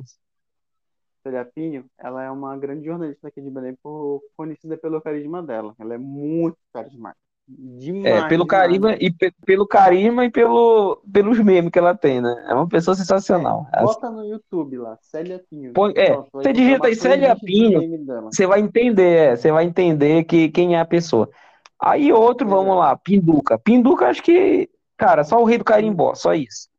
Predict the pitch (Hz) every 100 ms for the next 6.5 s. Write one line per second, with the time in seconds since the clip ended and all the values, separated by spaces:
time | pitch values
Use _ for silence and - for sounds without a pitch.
0 | - 117 143 156 _ _ _ _ _ 151
1 | - 135 208 220 240 226 - 175 147 127
2 | 127 - 135 139 143 151 151 160 156 143
3 | 120 120 165 170 165 165 165 156 - 147
4 | 147 147 - 143 139 147 139 110 95 82
5 | - 98 104 - _ _ _ _ _ -
6 | 127 139 160 190 196